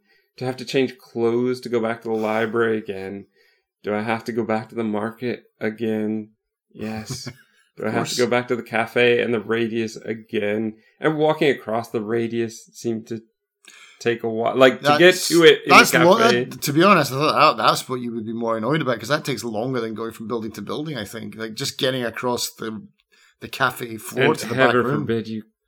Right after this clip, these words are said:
Speaker 1: click on something that has text, so you have to
Speaker 2: Wait through it.
Speaker 1: Yeah.
Speaker 2: Yeah, click through it.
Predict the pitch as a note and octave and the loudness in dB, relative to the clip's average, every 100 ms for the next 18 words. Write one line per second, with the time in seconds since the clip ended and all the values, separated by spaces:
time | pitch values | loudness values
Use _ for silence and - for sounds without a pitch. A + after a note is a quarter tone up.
0 | _ - B2 A2+ A2+ A2 - - - A2 | _ -16 -12 -8 -6 -6 -8 -12 -6 -4
1 | G#2+ A#2 A2+ G#2 A2 G#2+ - - A2+ A2+ | 0 0 0 -2 -4 -4 -10 -10 -8 -8
2 | - - A#2 A#2 A2+ G#2+ G#2+ A#2 G#2+ _ | -12 -6 -2 -2 -2 -6 -8 -8 -8 _
3 | _ - C3 B2 - B2+ C3 _ _ - | _ -2 -2 -2 -4 -2 -4 _ _ 2
4 | B2 A#2 G#2+ - C#3+ - C3+ C#3 | 4 4 2 -4 -6 -4 -2 -4